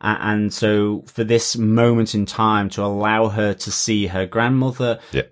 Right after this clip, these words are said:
Speaker 1: and her cousins, there is a truce here between the two.
Speaker 2: Absolutely.
Speaker 1: And it, you know, it is on the insistence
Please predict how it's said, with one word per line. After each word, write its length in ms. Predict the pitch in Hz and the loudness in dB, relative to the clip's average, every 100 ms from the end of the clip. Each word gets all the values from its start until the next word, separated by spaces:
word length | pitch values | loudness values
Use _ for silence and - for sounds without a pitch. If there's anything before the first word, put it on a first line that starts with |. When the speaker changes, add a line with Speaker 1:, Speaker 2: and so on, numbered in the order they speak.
| _ 120 | _ 0
Speaker 1:
and 380 | 117 113 110 | 4 4 2
her 140 | 95 101 | -2 -6
cousins, 720 | - 113 101 101 98 90 - - _ _ | -2 -2 0 -2 -2 -6 -12 -20 _ _
there 240 | 107 120 117 | -2 4 4
is 160 | 117 | 2
a 60 | 104 | -2
truce 480 | - - 110 101 - | -6 0 2 0 -4
here 220 | 101 90 | -4 -4
between 420 | 82 90 - 98 90 | -4 -6 -2 -2 -2
the 100 | 85 | -6
two. 420 | - 98 92 90 | -4 -4 -2 -4
Speaker 2:
Absolutely. 380 | - - - 107 | -6 -8 -2 2
Speaker 1:
And 540 | 110 107 104 101 92 - _ _ _ - | 4 4 2 0 -4 -12 _ _ _ -2
it, 240 | 117 113 | 0 0
you 140 | 123 | 0
know, 200 | 110 98 | 0 0
it 140 | 98 101 | -2 2
is 240 | 107 104 | 2 2
on 160 | 101 101 | 2 2
the 100 | 98 | 2
insistence 800 | 101 - 107 92 - 98 90 - | 0 0 -2 -2 -4 -6 -6 -8